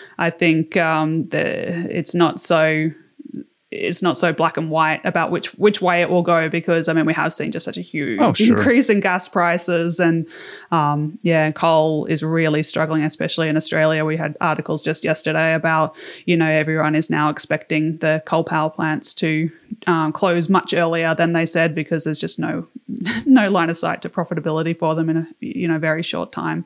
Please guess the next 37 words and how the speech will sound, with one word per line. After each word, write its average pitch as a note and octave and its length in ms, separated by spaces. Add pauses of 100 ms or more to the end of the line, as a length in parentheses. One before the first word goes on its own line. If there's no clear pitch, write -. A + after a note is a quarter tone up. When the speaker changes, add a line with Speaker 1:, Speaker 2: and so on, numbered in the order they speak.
(520)
Speaker 1:
Um, D#3 420
Speaker 2:
Well, F#3+ 120
Speaker 1:
so, G3 240
Speaker 2:
e-, D3 220 (100)
every F#3 220
Speaker 1:
yeah. D3 60
Speaker 2:
country F3+ 280
is D3+ 80
different, D3 420
right? B2 220
I C3+ 80
think C#3+ 200
America C#3 480
was A#2+ 280
energy A#2+ 400
independent A#2 560
about G#2+ 320 (240)
six - 200
months A#2+ 240
ago, C#2+ 280 (480)
and A#2+ 180
we B2 60
decided A#2 420
that A#2 140
we A2+ 100
weren't A#2+ 180
gonna G2 160
be F2 180
anymore. E2+ 380 (720)
Uh, G#2+ 280 (1400)
so - 180
that B2+ 240
leads C3 200
to D3+ 120
a - 20
lot G#2 300
of A#2+ 440